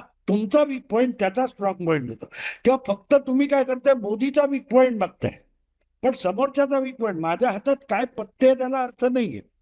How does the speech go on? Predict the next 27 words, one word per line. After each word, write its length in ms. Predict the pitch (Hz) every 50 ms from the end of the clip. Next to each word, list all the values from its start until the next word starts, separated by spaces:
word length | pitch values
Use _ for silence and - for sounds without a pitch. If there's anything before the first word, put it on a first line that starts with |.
| _ _ _ _ _
तुमच्या 340 | 175 185 202 202 - 277 269
असतील, 280 | 247 262 - 262 262
माझ्या 360 | 262 233 214 202 208 233 262 254
असतील, 380 | 226 - _ - 247 247 240 - - _ _ _ _ _ _ _ _ _ _ - - _ _ -
पण 140 | 254 277 254 - -
ते 100 | 220 269
पत्ते 460 | 277 - - 220 196 - _ 269 277
घेऊन 300 | 277 233 214 247 277 269
मी 180 | 269 262 277 294 - -
खेळणार 480 | - 151 160 185 202 220 269 294 294
कसा, 300 | 285 - 262 - - 262
याला 360 | 269 247 202 175 185 240 269
महत्व 360 | 262 220 202 196 202 - 170 151
आहे." 100 | 123 - _ 127
मी 120 | 165 202
तुम्हाला 380 | 180 269 254 262 262 269 254 190 - _ - - - -
आणखीन 360 | 160 185 190 190 240 254 262
एक 100 | 269 254
उदाहरण 340 | 240 208 196 226 247 254 233 - -
फार 120 | 214 240
सुंदर 420 | 220 - 196 190 196 208 247 254
देतो. 400 | 233 196 190 180 - 156 135 - - _ _ _
मध्ये 280 | 139 156 180 190 196 240
एक 140 | 254 254 247
मी 260 | 254 269 277 269 247 - _ _ _ _ _ _ 143
व्हिडिओ 380 | 151 156 180 175 240 269 262
बघितला, 400 | 254 208 180 170 160 131 - -